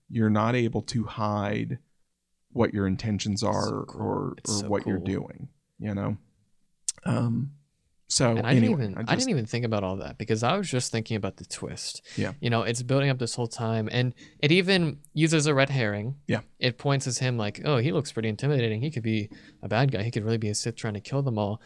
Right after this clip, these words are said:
Speaker 2: And
Speaker 1: Yep.
Speaker 2: they just all keep in the act.
Speaker 1: Yep.
Speaker 2: And then that one moment you expect this great inspiring moment, all these Jedi
Speaker 1: Yep.
Speaker 2: coming back to, you know, r-, restart the Jedi Order,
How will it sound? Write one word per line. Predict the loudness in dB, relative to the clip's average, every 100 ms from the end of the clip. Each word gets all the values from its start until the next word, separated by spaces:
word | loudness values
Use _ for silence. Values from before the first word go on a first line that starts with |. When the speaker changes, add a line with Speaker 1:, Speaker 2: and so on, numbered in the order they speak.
| -6
Speaker 2:
And | -2
Speaker 1:
Yep. | 0
Speaker 2:
they |
just | 0 0
all | 0 0
keep | -2 -2
in | -2
the | 0
act. | 0 -2 -6 -4
Speaker 1:
Yep. | -2 -2
Speaker 2:
And | -2 -2
then |
that | -2 0
one | 2 4
moment | 4 2 0
you | -2
expect | -4 -2 -2 -2
this | -6 -6 -12 -10 -2
great | 4 6 4
inspiring | 0 2 4 6 4
moment, | 2 2 2
all |
these | 2 0
Jedi | 2 4 6 6
Speaker 1:
Yep. | 2
Speaker 2:
coming | 2 2 2
back | 2 2 0 -2
to, | 0 0 -4 -12 -6
you | 0
know, | 0
r-, | 0
restart | -2 -2 -4 2 4 4 4 4
the | 4
Jedi | 4 4 6
Order, | 8 8 8 6